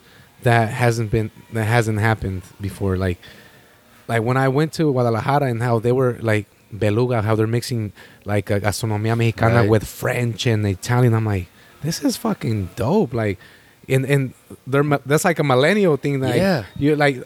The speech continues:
Speaker 1: like, some,
Speaker 2: It's a
Speaker 1: like,
Speaker 2: mix of fucking cultures, bro.
Speaker 1: Yeah, mix of cultures, bro, and that's what it is.
Speaker 2: Y, y, y, ¿sabes? O sea, estoy seguro que lo has experimentado, güey, porque I know hardcore Italians and I know hardcore Mexicans and I
Speaker 1: Yeah.
Speaker 2: know hardcore, like, uh, like, different cultures.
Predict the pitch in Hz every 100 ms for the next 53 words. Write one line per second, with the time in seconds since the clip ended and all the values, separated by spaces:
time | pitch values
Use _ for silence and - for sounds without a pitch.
0 | - _ _ - 139 - 196 202 180 196
1 | - - 202 202 - 254 - 120 117 127
2 | 123 113 131 - 151 - 160 - 120 117
3 | 120 123 120 120 139 127 123 123 104 -
4 | - 139 139 151 139 120 147 170 127 -
5 | - - - 170 175 190 202 202 - 170
6 | 180 - 160 139 117 151 185 151 113 -
7 | 110 - 110 98 - - - 127 160 165
8 | 117 151 - 156 127 - 110 104 101 110
9 | 110 110 104 110 113 110 101 98 98 95
10 | 92 107 107 107 110 117 - 110 101 98
11 | 107 - - 104 110 117 110 143 147 101